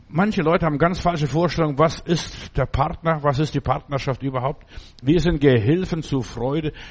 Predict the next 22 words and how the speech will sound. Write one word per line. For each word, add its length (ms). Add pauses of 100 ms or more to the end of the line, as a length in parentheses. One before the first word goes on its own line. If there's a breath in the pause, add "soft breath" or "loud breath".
(120 loud breath)
Das 100
hat 120
der 100
Herr 220
mir 100
gezeigt. 480
Ein 220 (120)
tolles 300
Wort 220
gegeben. 400 (260 loud breath)
Seid 260
Gehilfen 420
zur 160
Freude. 420 (440 loud breath)
Wir 120
sollen 160
einander 320
stärken, 500
einander 340
ergänzen, 720 (800 loud breath)
einander 440
beistehen, 800